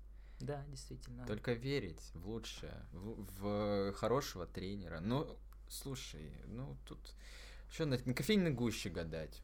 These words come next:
Speaker 2: Будет, не будет. Просто верим, ждём, а, что вот, вот-вот и произойдёт чудо какое-то. И возьмёт, и выиграет «Спартак» всевозможные трофеи.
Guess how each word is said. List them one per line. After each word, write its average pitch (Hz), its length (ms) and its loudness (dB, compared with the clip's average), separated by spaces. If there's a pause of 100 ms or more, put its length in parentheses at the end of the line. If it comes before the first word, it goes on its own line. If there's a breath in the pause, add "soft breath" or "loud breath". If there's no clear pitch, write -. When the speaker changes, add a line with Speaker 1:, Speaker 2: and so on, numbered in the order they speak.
Speaker 2:
Будет, 127 400 0
не 92 140 0
будет. 92 640 -4
Просто 151 300 0
верим, 143 380 -2 (260)
ждём, 113 720 2
а, 87 880 -4
что - 280 -8 (120)
вот, 82 180 -8 (360)
вот-вот 117 580 -4
и 85 300 -4 (120)
произойдёт 92 520 -2
чудо 101 260 -6
какое-то. - 500 -8 (520 loud breath)
И 87 400 -2
возьмёт, 98 600 2
и 85 200 -4
выиграет 101 340 -2
«Спартак» 85 380 -4
всевозможные 85 680 -4
трофеи. - 560 -8